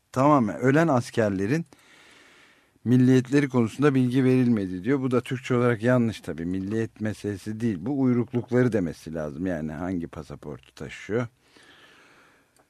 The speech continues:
Ee, böylece beş yüz doksan altı kişiye yükselmiş. Ajans France Presse'e göre bu son ölümlerle Afganistan'da sadece bu yıl ölen işgalci askerlerin. Tabii yabancı diyor haberde ama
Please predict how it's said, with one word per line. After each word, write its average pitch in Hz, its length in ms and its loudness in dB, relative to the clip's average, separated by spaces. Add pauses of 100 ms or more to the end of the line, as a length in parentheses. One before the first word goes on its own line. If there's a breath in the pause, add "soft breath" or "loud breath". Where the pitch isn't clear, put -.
(500)
Ee, 107 260 -2
böylece 127 560 4 (300 loud breath)
beş 127 460 0
yüz 147 200 -4
doksan 127 420 4
altı 127 380 2
kişiye 113 540 -4
yükselmiş. 104 720 -2
Ajans 107 400 -4
France 98 380 -6
Presse'e 104 360 -4
göre 95 340 -4
bu 110 60 -6
son 117 320 -4
ölümlerle 98 560 -2
Afganistan'da 107 840 -2
sadece 123 560 2
bu 131 100 8
yıl 123 200 6
ölen 117 380 2 (1120 soft breath)
işgalci 110 640 -2
askerlerin. 90 640 -4
Tabii 110 240 -4
yabancı 120 580 2
diyor 87 180 -2
haberde 78 500 -6
ama 127 280 0